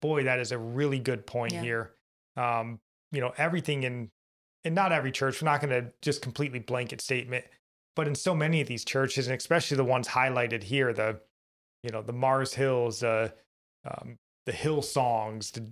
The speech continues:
Speaker 1: whatever Joel Osteen thing is.
Speaker 2: Lakewood.
Speaker 1: Lakewood, sure.
Speaker 2: <laughs> I
Speaker 1: Lakewood.
Speaker 2: was trying to think of it earlier, too. I
Speaker 1: Um,
Speaker 2: was like, "Shoot, I can't remember."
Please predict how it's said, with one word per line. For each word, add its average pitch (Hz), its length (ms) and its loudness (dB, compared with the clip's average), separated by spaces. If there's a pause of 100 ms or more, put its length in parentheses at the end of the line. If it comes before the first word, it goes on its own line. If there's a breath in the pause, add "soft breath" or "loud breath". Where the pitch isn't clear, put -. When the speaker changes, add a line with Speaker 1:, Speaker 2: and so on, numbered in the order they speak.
(140)
Speaker 1:
whatever 139 360 2
Joel 131 460 4
Osteen 117 460 -4 (280)
thing 139 320 2
is. 147 320 2
Speaker 2:
Lakewood. 135 80 -12
Speaker 1:
Lakewood, 135 600 2
sure. 120 380 4
Speaker 2:
<laughs> - 40 -4
I - 160 2
Speaker 1:
Lakewood. 247 320 4
Speaker 2:
was 370 140 0
trying 269 200 4
to 254 40 -6
think 247 180 0
of 220 100 4
it 214 80 4
earlier, 226 360 6
too. 240 100 8
I 247 40 8
Speaker 1:
Um, 214 60 6
Speaker 2:
was 196 100 4
like, 190 160 2
"Shoot, - 300 2
I - 60 0
can't 226 180 2
remember." 208 440 4